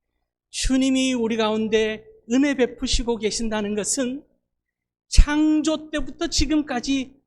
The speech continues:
변하지 않는 진리로 자리 잡고 있습니다. 그러기에 오늘 우리는 예수 그리스도를 내 마음 가운데를 구주로 모시고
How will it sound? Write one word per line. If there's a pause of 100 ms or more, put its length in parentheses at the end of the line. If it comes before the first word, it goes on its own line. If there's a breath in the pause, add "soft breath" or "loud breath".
(140)
변하지
않는 (240)
진리로
자리
잡고
있습니다. (840)
그러기에 (440)
오늘
우리는 (680)
예수
그리스도를
내
마음
가운데를
구주로
모시고